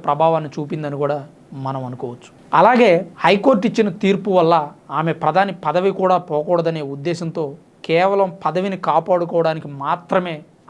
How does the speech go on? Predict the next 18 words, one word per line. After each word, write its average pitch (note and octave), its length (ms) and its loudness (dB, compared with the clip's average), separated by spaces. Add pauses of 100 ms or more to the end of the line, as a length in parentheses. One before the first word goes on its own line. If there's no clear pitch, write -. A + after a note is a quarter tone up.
ఆమె E3 180 -2 (240)
ఈ - 20 -4 (160)
ఎమర్జెన్సీ E3+ 460 -4 (100)
నిర్ణయాన్ని D#3+ 480 -4
తీసుకున్నారు. B2+ 440 -14 (500)
అప్పట్లో E3+ 380 2 (420)
జయప్రకాష్ D#3+ 600 0
నారాయణ D3+ 280 -2 (100)
నేతృత్వంలో D3+ 560 -6 (580)
యువత, G3 260 4 (420)
విద్యార్థులు, E3 540 2 (280)
ప్రతిపక్ష F#3 560 -2
నాయకులు E3+ 340 -2 (440)
భారీ F3+ 260 6 (100)
స్థాయిలో D#3+ 400 2 (460)
ప్రభుత్వం F#3+ 560 2
మీద D3 140 -4 (520)
వ్యతిరేకత F#3 480 0